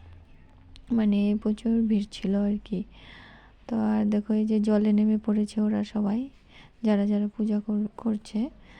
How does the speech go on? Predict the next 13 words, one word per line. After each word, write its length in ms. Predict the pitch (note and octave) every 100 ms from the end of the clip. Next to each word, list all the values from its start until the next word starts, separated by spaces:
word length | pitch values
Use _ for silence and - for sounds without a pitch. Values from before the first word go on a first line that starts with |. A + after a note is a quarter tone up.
| - - - - -
তো 100 | A3 G#3+ G#3+ G#3
এই 160 | G#3+ G#3+
যে 140 | G#3+
দেখো 420 | G#3 G#3 - A3+ -
আমাদের 500 | G#3+ G#3 G#3 G#3+ G#3+ - - -
পাড়ায় 460 | G#3+ G#3 G#3 G#3 - G#3+
যাদের 340 | G#3+ G#3 G#3+
বাড়িতে 340 | G#3+ G#3+ G#3
আমরা 260 | A3 G#3 G#3+
যাই, 220 | G3+ G#3+
এই 200 | A#3 G#3 -
যে 120 | G#3
ওই 560 | G3 - A3+ - A3